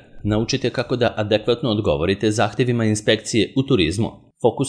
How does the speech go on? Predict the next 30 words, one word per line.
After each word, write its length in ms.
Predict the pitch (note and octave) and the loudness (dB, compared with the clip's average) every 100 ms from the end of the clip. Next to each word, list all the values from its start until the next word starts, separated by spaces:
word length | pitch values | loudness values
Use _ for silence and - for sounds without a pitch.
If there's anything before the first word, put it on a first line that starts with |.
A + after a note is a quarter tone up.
| - | -6
stavi 340 | - G2 A#2 | -4 -2 0
na 120 | A#2 | 0
upoznavanje 640 | G#2+ G2+ F#2+ G2+ D2 F#2+ G2+ | 0 0 -2 0 0 0 0
prisutnih 540 | A2 G#2+ A2 G#2+ G#2 | 0 0 -2 -2 -4
sa 180 | - D#2 | -4 -4
najvažnijim 680 | D#2+ G#2+ G#2+ G#2 A2 A2+ G#2 | -2 -2 -2 -2 0 0 0
odredbama 580 | G#2 G#2+ A2 G#2 F#2 E2+ | 0 2 0 0 0 -2
Zakona 500 | E2 D#2+ D2+ G#2 G2+ | -2 -2 -2 -2 0
o 60 | G2+ | 0
turizmu 440 | A2 G#2+ G#2+ G#2 | 0 0 0 0
Republike 540 | D2 D2+ F2 F2 F#2+ E2+ | -2 -2 -4 -2 -4 -2
Srbije, 640 | G2+ F#2 F#2+ - - _ | -2 0 0 0 -10 _
ali 220 | - G#2 A2+ | -4 2 2
i 40 | |
Zakona 560 | A2 G#2+ - B2+ A#2 - | 2 0 0 -2 -2 0
o 160 | A2+ - | -2 -2
inspekcijskom 760 | A#2+ - D#2+ - G2 - B2 | -4 -2 -4 -2 -6 -4 -2
nadzoru, 500 | B2+ D2+ D#2 F#2+ D2 - - _ | 0 -2 0 0 0 -4 -12 _
te 100 | A#2 | -4
sa 180 | - A2 | -2 -2
onim 240 | A#2 A#2 | 0 0
promenama 840 | G#2+ A2 A2+ A2+ A2+ G2 D#2 - - | 0 0 0 0 0 -2 -4 -12 -4
u 220 | A#2+ A2+ | 0 0
svakome 480 | - E2 D2 G#2 G#2 | -2 -4 -2 0 0
od 140 | G#2 | 2
njih 240 | A2+ G#2 - - _ | 2 0 -2 -18 _
koje 160 | - A2+ | 4 4
su 260 | G#2+ A#2+ - | 4 0 2
nedavno 460 | A#2 A#2+ G#2+ D#2+ | 0 0 0 0
izvršene. 760 | E2 F2+ F2+ - F#2+ B1+ - | 0 0 0 0 -2 -6 -12